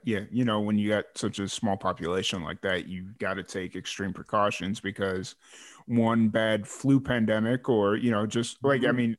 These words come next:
Speaker 1: at that point, we weren't, when covid started coming around, we didn't know if it was like the flu, you know, all that stuff. So, like, one bad pandemic could wipe out the population of an entire island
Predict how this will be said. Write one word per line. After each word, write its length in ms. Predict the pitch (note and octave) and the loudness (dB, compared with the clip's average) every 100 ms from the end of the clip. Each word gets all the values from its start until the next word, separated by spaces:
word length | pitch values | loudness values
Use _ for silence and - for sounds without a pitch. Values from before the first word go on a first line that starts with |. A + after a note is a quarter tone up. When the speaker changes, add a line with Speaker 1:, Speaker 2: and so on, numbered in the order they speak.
| - | -2
Speaker 1:
at 160 | A#2 | 0
that 180 | A#2 A#2 | 2 0
point, 280 | - A2 G#2 | 0 -2 0
we 160 | A2 G#2+ | -2 -2
weren't, 340 | - G2 G2 _ _ - | -4 -8 -8 _ _ -4
when 320 | C3 A2+ G#2+ | 0 2 2
covid 360 | B2 B2 A2+ | 2 2 2
started 300 | G2+ A#2 G#2+ | 0 0 0
coming 240 | G#2+ A#2+ G#2+ | 0 -2 0
around, 320 | G2+ G2+ G#2 | 2 2 0
we 100 | G2+ | 0
didn't 220 | G#2 G#2 | 0 0
know 220 | G#2 F#2+ | 0 0
if 120 | F#2+ G2 | -2 -4
it 60 | |
was 340 | F#2 F2+ A2 - - | -4 -4 -8 -12 -4
like 220 | C#3 D3+ | -2 -2
the 80 | C3+ | -6
flu, 180 | - D#3 | -8 -2
you 100 | A#2 | 0
know, 240 | G2+ F#2+ - | 0 -4 -4
all 220 | G#2 G2 | 0 2
that 180 | F#2+ A2+ | 2 -2
stuff. 320 | - F2+ F2+ _ - - - - - | -2 -2 -2 _ -20 -20 -20 -20 -20
So, 180 | - A2 | -4 0
like, 160 | G2+ G#2+ | 2 2
one 260 | A2 A2+ | 2 2
bad 280 | A2 A2 G#2 | 2 2 0
pandemic 520 | G#2+ G2+ G2 A#2 G#2+ | -2 -2 0 0 0
could 140 | - G2 | -2 -4
wipe 320 | G#2 G2 F#2 | -2 -2 0
out 220 | F2 F2 | -4 -4
the 60 | E2+ | -6
population 640 | F#2+ F2+ D#2+ F#2 F#2+ G#2 | -4 -4 -2 -2 -2 -4
of 80 | F2+ | -4
an 80 | F2+ | -4
entire 400 | E2 F#2+ E2+ D#2+ | -4 -2 -2 0
island 480 | E2+ G#2+ F2+ F#2 | 2 0 0 -6